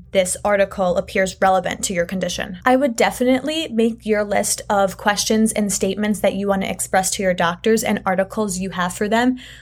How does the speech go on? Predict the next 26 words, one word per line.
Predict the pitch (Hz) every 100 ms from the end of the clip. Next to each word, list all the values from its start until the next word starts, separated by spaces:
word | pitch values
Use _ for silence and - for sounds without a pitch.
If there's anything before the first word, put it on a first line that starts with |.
| -
way | 208 220 214
before | 214 214 - 196 190 202 220 _ _ -
the | 190 208
day | 180 190 175 180 180 -
of | 180 180 196 -
your | 196 175
appointment. | - 185 175 220 247
I | 196 190
would | 208 190 -
do | 202
this | 208 208
a |
couple | 220 214 208
weeks | 196 190
in | 202
advance | 190 175 175 185 240 208
whenever | 190 180 185
you | 185
have | 170 180
your | 185
appointment. | 190 - 190 214 233 254 - - -
Get | 220 220
started | - 175 175 202
on | 214
this | 254 262 -
because | 254 247 247 226 226 -